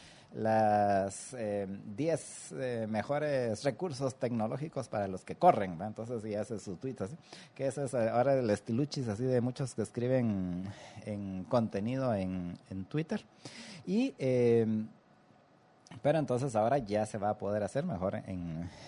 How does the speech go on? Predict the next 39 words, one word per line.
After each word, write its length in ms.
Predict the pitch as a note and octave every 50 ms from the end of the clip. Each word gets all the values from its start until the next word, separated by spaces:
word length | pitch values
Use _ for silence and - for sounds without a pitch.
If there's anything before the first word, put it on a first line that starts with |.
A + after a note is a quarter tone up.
| - -
en 160 | - A#2+ A2+
las 160 | A#2 A2+ A2 A#2
notas, 320 | C#3+ E3+ - - F#3+ -
aunque 220 | C3 A#2+ A2 - G#2
pienso 280 | - - D#3 D3+ D#3
que 80 | C#3 -
muchos 360 | A#2 B2+ - - D3 C#3 -
de 100 | - G#2+
los, 200 | F#2+ F#2 - - -
estos 360 | A#2+ C3 B2+ - - A#2+ -
que 80 | -
están 360 | G2 - - A#2+ B2 B2+ B2 A#2
utilizándolo 600 | G#2+ F2+ G2+ F#2 F2 E2+ A2+ B2 B2+ A#2+ G2 F2
así 120 | E2+ -
como 200 | - B2+ A#2 G#2
para 180 | F#2+ F#2 F#2 F2
generar 380 | - F#2 F2+ F2+ F#2+ A2+ B2
contenido, 480 | - C3+ B2 A2+ G#2 G#2 A#2+ D3 F3+ G3 - - - - - - - - - -
probablemente 800 | C3 B2 A#2+ B2 C3 C3+ B2+ C3 C3 B2 C3 C3+ D3 C#3+ - C#3
van 180 | B2 A#2+ A#2+
a 60 | A#2+ G#2+
seguir 320 | - G#2+ G#2 A2 A#2 A#2
haciéndolo 500 | A#2+ G#2+ - B2 A#2+ B2 B2+ B2+ A2+ G#2
en 120 | G2+ G2
el 100 | F#2+ F#2
formato 500 | F#2 - G2 G2 F#2+ A2 A#2 A#2 - C3
de 120 | A#2+ A2 G#2
los 220 | F#2+ F2 - - -
hilos, 460 | E3 F3 A3+ A#3+ A#3 A3 - - - - - - - - - _ _ -
porque 640 | - E3 D#3+ E3 E3+ E3 - - G3+ G3+ G#3 G3+ -
les 360 | C3 A2+ G#2+ G#2+ G#2 G#2 G2+
da 500 | F#2+ G#2 G#2+ A2 A2+ A2+ A2+ A2+ A2 A2 -
más 460 | A2+ G#2 G#2 A2 A2+ A2 G#2+ - -
alcance, 760 | - G#2+ G2+ F#2+ F#2 F2+ - - E3 E3+ D#3+ D#3 D3 - F3+ D#3
porque 320 | - A2 G2+ - - F#2+
en 100 | F#2+ F#2+
lugar 320 | F2+ F2+ G2+ A2 A#2 A#2
de 140 | A#2 A#2+ A2+
poner 520 | - - G2+ F#2+ G2+ G#2+ G#2+ A2 A2+ A#2+